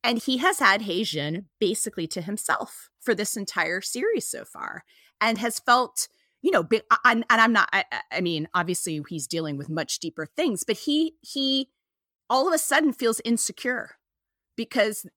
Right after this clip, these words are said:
now it's like, I mean, the central theme of this episode at the end of what he says is, "Don't go." Well, now there's a threat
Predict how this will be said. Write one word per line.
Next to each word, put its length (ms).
now 680
it's 200
like, 380
I 20
mean, 180
the 60
central 540
theme 440
of 140
this 240
episode 480
at 100
the 160
end 220
of 100
what 120
he 80
says 280
is, 140
"Don't 320
go." 460
Well, 100
now 240
there's 220
a 60
threat 380